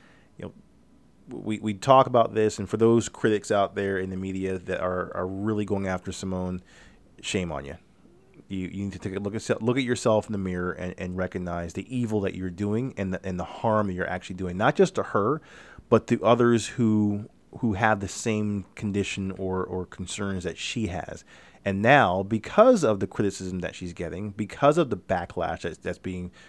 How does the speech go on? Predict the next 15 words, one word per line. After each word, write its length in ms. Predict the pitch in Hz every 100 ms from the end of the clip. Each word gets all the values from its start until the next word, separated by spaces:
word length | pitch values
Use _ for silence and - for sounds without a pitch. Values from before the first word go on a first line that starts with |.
| -
thrown 320 | - - 104
on 200 | 95 139
her, 200 | 110 55 - - - _
maybe 380 | 104 104 135 151
the 80 | 143
person 400 | - 120 120 120
who 160 | 104 107
would 340 | 95 113 127
at 160 | 113 104
one 240 | 110 107
point 240 | - 107
have 300 | 95 95 87
gone 300 | 92 98 170
for 160 | 160 82
help 280 | 80 -